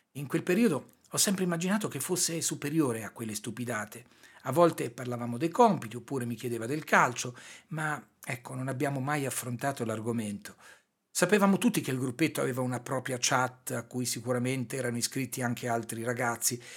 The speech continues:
ed è stato infatti verso la primavera che hanno iniziato a spargere la voce che Chicco avesse un fidanzato. Tutte stupidate. È vero che in quel periodo Chicco il pomeriggio usciva quasi sempre con un ragazzo dello psicopedagogico.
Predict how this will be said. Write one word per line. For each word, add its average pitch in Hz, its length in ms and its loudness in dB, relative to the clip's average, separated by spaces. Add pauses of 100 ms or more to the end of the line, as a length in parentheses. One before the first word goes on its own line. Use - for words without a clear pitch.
(160)
ed 170 160 2
è 196 40 4
stato 202 260 0
infatti 180 320 0
verso 147 300 -4
la 143 100 -6
primavera 135 560 -4 (280)
che - 80 -6
hanno 143 140 -2
iniziato 143 640 0
a - 120 -8
spargere 131 520 -2
la 127 80 0
voce 131 500 -2
che 127 160 -10
Chicco 143 360 -8
avesse 131 360 -4
un 123 180 -4
fidanzato. 120 1040 -4 (840)
Tutte 175 560 6
stupidate. 139 800 0 (440)
È 170 120 2
vero 214 260 12
che 139 140 -4
in 131 100 -2
quel 139 160 0
periodo 143 380 4
Chicco 135 360 -2
il 107 80 -4
pomeriggio 123 440 0
usciva 117 300 -4
quasi 120 220 -2
sempre 120 380 -4
con 120 140 -6
un 113 80 -2
ragazzo 123 540 2
dello 117 220 -6
psicopedagogico. 117 1000 -4